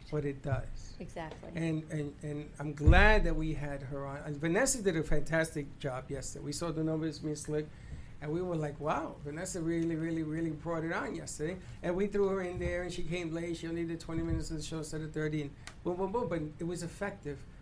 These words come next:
Speaker 1: among the Latino community. What we did today was we switched gears,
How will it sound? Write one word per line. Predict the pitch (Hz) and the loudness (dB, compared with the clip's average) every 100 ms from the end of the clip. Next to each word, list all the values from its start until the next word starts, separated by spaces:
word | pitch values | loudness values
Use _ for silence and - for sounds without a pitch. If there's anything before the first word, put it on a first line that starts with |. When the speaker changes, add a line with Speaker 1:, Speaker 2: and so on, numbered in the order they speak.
| - | -8
Speaker 1:
among | 151 160 | -2 0
the | 143 | 2
Latino | 143 143 160 160 | 0 2 4 4
community. | 143 147 151 139 - - - - - - - | 4 2 0 -2 -8 -12 -12 -14 -16 -16 -6
What | 170 170 | -4 4
we | 196 | 6
did | 214 208 | 8 8
today | 185 180 202 | 8 6 6
was | 185 165 139 | 6 4 2
we | 151 165 147 | 2 2 2
switched | - - 175 160 - | -2 0 -2 -2 -2
gears, | 170 175 139 139 - | 0 0 -2 -6 -10